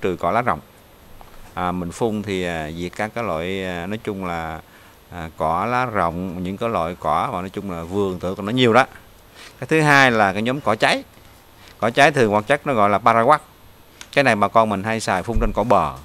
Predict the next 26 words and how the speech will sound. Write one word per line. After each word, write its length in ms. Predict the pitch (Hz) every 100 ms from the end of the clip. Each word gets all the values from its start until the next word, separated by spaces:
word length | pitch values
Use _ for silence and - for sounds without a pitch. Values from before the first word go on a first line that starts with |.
| - - - - -
Mình 220 | 101 113
chỉ 200 | 98 113
xài 320 | 143 131 104 95 -
paraquat 500 | 127 127 123 170 170
là 140 | 104
khi 240 | 95 131 127
nào 220 | 110 98
là 140 | 95
những 260 | 92 90 113
cái 220 | 147 143 - - - - - - -
cây 320 | 143 143 131
trồng 340 | - 107 87 80 82
mà 120 | 92
nó 120 | 87
không 200 | 113 170
có 120 | 143 151
mặt 160 | 120 -
trên 100 | 104
đồng 180 | 85
ruộng. 160 | 78 71 - -
Có 100 | 131
nghĩa 180 | 139 131
là 120 | 107
mình 260 | 95 87 87
diệt 260 | 104 113 -
hết 260 | 190 320